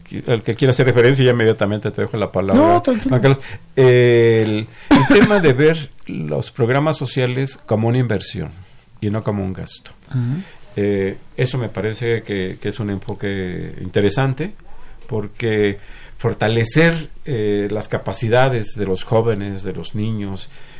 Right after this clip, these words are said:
Speaker 1: este, pues, es-, está, eh, contribuyendo, está actuando para que, para fortalecer el, el, la continuación de los estudios, por una parte, para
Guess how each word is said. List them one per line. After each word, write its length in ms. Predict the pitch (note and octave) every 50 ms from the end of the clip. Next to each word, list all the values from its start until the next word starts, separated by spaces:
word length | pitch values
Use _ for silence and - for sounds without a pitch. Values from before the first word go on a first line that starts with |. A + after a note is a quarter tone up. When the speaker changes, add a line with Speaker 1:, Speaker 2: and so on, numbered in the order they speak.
| - - -
Speaker 1:
este, 600 | B2 A2 G2 F#2+ - - - G#2 G2+ F#2+ F#2 - - - - - - - - - -
pues, 240 | G#2+ G#2+ - - - - - - -
es-, 220 | C#3 C3 G#2 - - - - -
está, 600 | B2+ A2+ - D#3 D#3+ F3+ F#3+ F#3+ F#3 F3 D3 B2+
eh, 60 | A#2 A2+
contribuyendo, 680 | - A2 G#2+ - A2+ A#2 A2 A#2 A2+ A#2+ C#3 C#3 D3+ D3+
está 200 | C3+ - - C#3
actuando 520 | C#3 C#3 - - C3 B2+ B2+ C3 C#3 C3 -
para 280 | - G#2 G2 G2+ F#2+
que, 320 | - - G#2 G2 F#2+ F#2+ - - - - - - - - - - - _ -
para 180 | - A2+ A2 -
fortalecer 800 | - A2 G2+ - G#2 G2 G2 G2+ G2+ - - D#3 F3+ F3+ F3+ - - - -
el, 220 | - B2 G#2 - - -
el, 320 | A#2+ A#2+ B2 A2 A2+ C#3
la 100 | A2+ A2
continuación 560 | - A#2 G#2 - A2+ G2+ G#2 G2+ - E3 F3+ G#3
de 60 | F3+
los 160 | E3 D#3 C#3
estudios, 460 | A#2 - - C3+ A#2+ A2 B2+ B2+ -
por 120 | - A#2 G#2+
una 200 | A2 A2 G#2 -
parte, 300 | A2 G2+ G2 - A#2 -
para 300 | - - G#2+ G#2 G2+